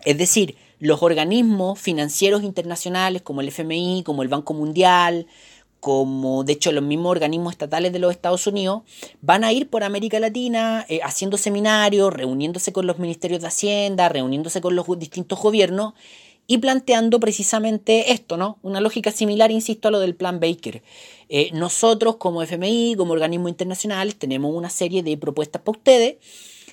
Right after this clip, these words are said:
eh, ayudas económicas, créditos con bajas tasas de interés, pero, eh, se requiere, digamos, la aplicación de estas políticas científicamente comprobadas, porque además,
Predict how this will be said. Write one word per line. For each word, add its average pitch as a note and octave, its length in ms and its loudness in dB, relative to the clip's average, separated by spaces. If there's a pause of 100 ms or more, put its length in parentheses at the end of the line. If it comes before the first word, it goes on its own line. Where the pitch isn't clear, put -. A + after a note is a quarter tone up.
(140)
eh, C3+ 920 0
ayudas E3 380 2
económicas, G#3+ 760 0
créditos G3+ 480 0
con D3+ 180 -8
bajas E3 260 -2
tasas E3 240 -6
de F3 60 -4
interés, A3 460 -2
pero, C4 420 4 (420)
eh, D3+ 760 4
se F3 180 -2
requiere, E3+ 400 0
digamos, D#3 380 -2
la D3 80 0
aplicación C#3 560 -4
de D3 80 -6
estas - 180 -10
políticas E3+ 540 -6
científicamente F#3 920 -2
comprobadas, B2+ 560 -2
porque - 220 -8
además, D#3+ 380 0